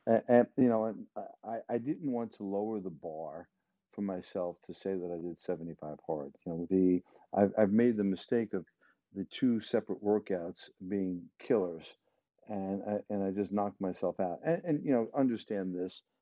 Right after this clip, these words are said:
that it's gonna get done, and I, I'm right about there now. We've stepped up the game on, on what we're doing, but it is about, you know, the, the whole object of seventy-five hard is not to do the seventy-five days in and out,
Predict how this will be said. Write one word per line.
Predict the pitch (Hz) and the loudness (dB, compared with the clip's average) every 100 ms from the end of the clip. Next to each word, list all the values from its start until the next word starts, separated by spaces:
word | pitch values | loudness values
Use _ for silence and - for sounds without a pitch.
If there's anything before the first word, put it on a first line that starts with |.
| _ | _
that | 104 98 - | -4 -4 -4
it's | 101 - | -8 -4
gonna | 107 92 | -4 -2
get | 87 73 | -4 -6
done, | 92 85 82 82 _ _ _ | -6 -6 -6 -8 _ _ _
and | - 95 | -8 -4
I, | 92 - | -4 -2
I'm | 98 | 0
right | 98 107 | 2 4
about | 104 95 87 95 | 2 0 -2 -4
there | 92 85 87 _ _ _ 95 | -4 -4 -6 _ _ _ -8
now. | 92 90 87 | -6 -4 -4
We've | 87 98 | -2 -4
stepped | - 101 87 - | -2 -2 -2 -4
up | 87 | -10
the | 85 | -8
game | 82 87 87 - _ _ _ - | -6 -4 -4 -8 _ _ _ -10
on, | 92 90 - | -6 -6 -4
on | 95 90 | -2 0
what | 90 | 0
we're | 92 85 | -2 -2
doing, | 92 85 85 | 0 0 0
but | 87 | 4
it | 110 131 | 6 6
is | 143 | 4
about, | 113 101 95 90 _ - | 2 4 4 2 _ -6
you | 104 107 | -4 0
know, | 104 | 0
the, | 101 | 2
the | 95 101 | 0 0
whole | 123 113 85 | 2 2 2
object | 104 107 95 | -2 -2 -4
of | 92 82 | -6 -8
seventy-five | - 107 95 87 82 82 | -4 -4 -4 -6 -8 -4
hard | 110 101 | -2 0
is | 92 85 | -2 -4
not | 98 | -6
to | - | -6
do | - 85 | -10 -8
the | |
seventy-five | 80 95 87 87 - 78 | -4 -6 -4 -8 -8 -8
days | 82 90 82 | -4 -4 -4
in | 82 | -12
and | 78 - 95 | -20 -8 -2
out, | 92 | 0